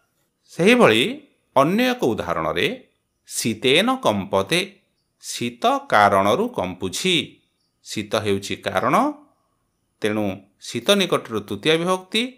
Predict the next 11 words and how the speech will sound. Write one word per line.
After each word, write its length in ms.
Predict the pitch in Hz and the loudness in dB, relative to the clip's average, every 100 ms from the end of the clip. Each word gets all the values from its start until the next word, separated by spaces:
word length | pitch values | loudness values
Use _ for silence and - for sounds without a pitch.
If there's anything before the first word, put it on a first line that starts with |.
| _ _ _ _ _ _ _ - | _ _ _ _ _ _ _ -18
ଶୀତେନ, 520 | - 101 101 95 101 151 - _ _ _ _ _ _ _ _ - | -10 -6 0 0 2 0 -2 _ _ _ _ _ _ _ _ -20
ଶୀତ 340 | - 98 85 196 | -12 -12 -4 -4
କାରଣରୁ। 600 | 240 104 92 90 85 107 131 _ _ _ _ _ _ _ _ _ _ 170 | -2 0 0 -2 -6 -6 -8 _ _ _ _ _ _ _ _ _ _ 2
ଅନ୍ୟ 200 | 226 254 | 4 4
ଏକ 120 | 233 170 | 2 2
ଉଦାହରଣରେ 640 | 117 90 92 95 95 175 269 - _ _ _ _ _ _ _ - | 2 0 -2 -4 0 2 0 -6 _ _ _ _ _ _ _ -14
କ୍ଷୁଧୟା 600 | - - 101 107 110 160 | -8 -6 -4 0 2 2
କ୍ରନ୍ଦତି, 640 | 196 110 101 95 95 - 196 - _ _ _ _ _ _ _ _ _ | 2 -2 -2 -2 -4 -2 -6 -6 _ _ _ _ _ _ _ _ _
ଭୋକ 300 | 107 120 127 220 | -8 -8 -2 -2
କାରଣରୁ 540 | 240 110 104 95 101 190 | 2 2 4 2 0 -2
କାନ୍ଦୁଛି। 580 | - 101 90 87 - | -2 -4 -4 -8 -6